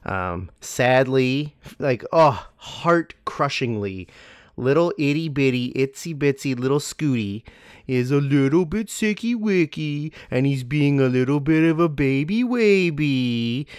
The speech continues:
and, uh, he's getting, what did he tell me he was getting done? Um, the, oh, he was getting ovarian cysts removed or something. I think they've been bugging him for a while, and he was finally getting them taken care of. I,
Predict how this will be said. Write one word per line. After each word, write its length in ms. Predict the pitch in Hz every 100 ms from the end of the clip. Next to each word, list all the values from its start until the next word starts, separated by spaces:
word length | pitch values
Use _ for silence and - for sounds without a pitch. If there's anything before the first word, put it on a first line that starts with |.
| - -
and, 320 | - 131 131 127
uh, 200 | 123 123
he's 320 | 127 151 135
getting, 680 | 117 151 180 190 180 180 - - -
what 120 | 110 151
did 100 | 131
he 80 |
tell 240 | 107 - 113
me 160 | 110
he 120 | 104 104
was 180 | 98
getting 280 | 90 104 98
done? 400 | 95 98 95 - -
Um, 520 | 113 110 107 104 98 - - - _ - _ - -
the, 240 | 127 -
oh, 120 | 135 135
he 120 | 139
was 140 | 131 123
getting 360 | 151 151 131
ovarian 960 | 127 123 107 98 120 147 151 143 131 117
cysts 580 | - - 185 - - -
removed 560 | 214 214 220 220 208 196
or 280 | 196 190 185
something. 680 | - - 202 202 208 202 202 - -
I 40 |
think 120 | 156 220
they've 60 |
been 160 | 196 147
bugging 280 | 143 143 139
him 100 | 123
for 160 | 139
a 100 | 123
while, 420 | 107 110 107 107
and 100 | 101
he 60 | 104
was 140 | 101
finally 360 | - 110 107 110
getting 280 | 107 104 104
them 160 | 98
taken 240 | 92 101 -
care 240 | - 98
of. 160 | - -
I, 100 | -